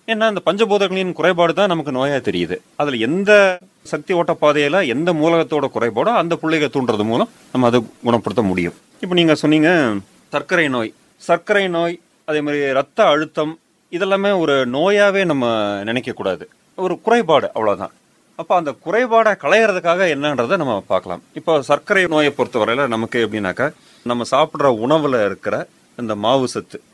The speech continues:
கடைசியா சிதைவடைஞ்சு நமக்கு குளுக்கோஸா மாறுது. அந்த குளுக்கோஸ்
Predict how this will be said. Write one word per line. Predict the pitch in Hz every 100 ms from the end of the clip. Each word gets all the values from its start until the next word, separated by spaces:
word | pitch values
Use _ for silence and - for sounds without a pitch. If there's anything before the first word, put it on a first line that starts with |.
| -
கடைசியா | 147 165 - 190 196 190
சிதைவடைஞ்சு | 147 147 170 131 120 107 120 185 _ _ _ 131
நமக்கு | 131 135
குளுக்கோஸா | 151 143 151 127 110 156 160 104 90 87 _ _ -
மாறுது. | 131 127 98 92 -
அந்த | 165 190
குளுக்கோஸ் | 139 135 220 - 139